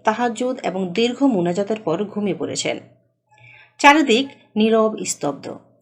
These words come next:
কোথাও কোনো সারা শব্দ নেই। এমত অবস্থায় হঠাৎ তিনি স্বপ্নে দেখলেন স্বয়ং রাসূলুল্লাহ সাল্লাল্লাহু আলাইহি সাল্লাম তার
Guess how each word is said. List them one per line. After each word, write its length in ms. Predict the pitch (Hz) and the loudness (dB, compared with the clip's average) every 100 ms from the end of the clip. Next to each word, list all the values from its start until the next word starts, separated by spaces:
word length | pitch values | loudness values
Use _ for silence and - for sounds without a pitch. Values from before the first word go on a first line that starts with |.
| - | -8
কোথাও 280 | - 320 359 | -2 0 2
কোনো 240 | 339 208 233 | 0 0 0
সারা 280 | 220 160 | -2 -4
শব্দ 320 | 170 175 139 143 | -4 -8 -8 -10
নেই। 200 | 123 - - _ _ _ - - | -10 -12 -20 _ _ _ -14 -2
এমত 260 | 202 254 311 | 0 2 2
অবস্থায় 400 | 311 330 311 285 - | 2 0 0 0 0
হঠাৎ 380 | 302 226 147 - - _ - | 2 2 0 -6 -20 _ -2
তিনি 180 | 311 | 0
স্বপ্নে 380 | - 202 180 233 | 2 0 0 0
দেখলেন 400 | 262 277 196 233 277 - - - | 0 0 -2 -2 -6 -18 -14 -2
স্বয়ং 500 | - 330 302 156 156 | 6 8 8 6 4
রাসূলুল্লাহ 640 | 180 - 269 262 247 214 208 | 2 4 2 2 0 -2 -2
সাল্লাল্লাহু 760 | - 175 175 175 196 220 240 | -2 -2 -2 0 2 2 2
আলাইহি 280 | 185 156 214 | 0 0 -4
সাল্লাম 480 | 214 240 175 190 - | -4 -2 0 -2 0
তার 160 | 180 | -2